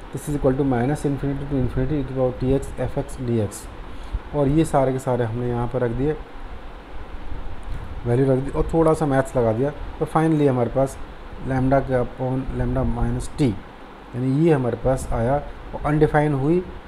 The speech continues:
इसकी value ज़्यादा के लिए। स्टैंडर्ड नॉर्मल डिस्ट्रीब्यूशन लेना, this is again a continuous distribution और स्टैंडर्ड फॉर्म में लिया है। इसमें mu is equal to zero था स्टैंडर्ड नॉर्मल डिस्ट्रीब्यूशन में और सिग्मा यानी वेरिएंस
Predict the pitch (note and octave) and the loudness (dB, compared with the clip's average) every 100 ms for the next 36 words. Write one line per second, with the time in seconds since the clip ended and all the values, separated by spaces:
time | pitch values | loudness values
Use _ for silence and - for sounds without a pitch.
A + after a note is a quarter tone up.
0 | - - - - C#3 B2 D3 C#3 A2 G2+ | -12 -10 -10 -4 2 2 4 4 2 2
1 | G2 F#2+ F#2 - - - - - - - | -2 -4 -4 -6 -10 -12 -10 -10 -10 -12
2 | - - - - - - - D3 - F3+ | -14 -16 -14 -12 -12 -12 -6 -6 4 6
3 | F3+ E3 D#3+ E3 D#3+ - D#3+ D#3 D#3+ D#3+ | 6 6 6 6 4 2 0 2 2 2
4 | D#3 D#3+ C3 B2+ - B2+ B2 C#3+ D#3+ D3+ | 2 0 -2 -6 -4 -2 2 2 2 2
5 | C3+ C#3 D3 C#3+ C#3 - C#3 B2+ D3+ C#3 | 2 0 0 0 -2 -4 -6 -4 -2 -2
6 | C3 C#3+ C#3+ C3+ C#3 C3+ C3+ B2+ B2+ C#3 | -2 -2 -2 0 0 2 2 4 4 2
7 | - - - - C3 D#3 C3+ C#3+ E3 D3 | -2 -6 -4 -4 0 2 4 4 4 4
8 | B2 C#3 C3 A#2 A2 A#2+ C#3 B2+ - C#3 | 0 2 2 2 2 2 2 0 0 -2
9 | C#3 C3+ C3+ C#3+ C3+ - C#3+ D3+ D3 E3 | 0 0 0 0 -2 -4 -4 -2 -2 -2
10 | - - - C#3+ - D3 C#3 C#3+ G#2+ - | -6 -12 -8 -6 0 0 4 2 2 -4
11 | - A#2+ B2+ A#2 A#2 C3+ C#3+ | -8 -2 0 4 4 4 2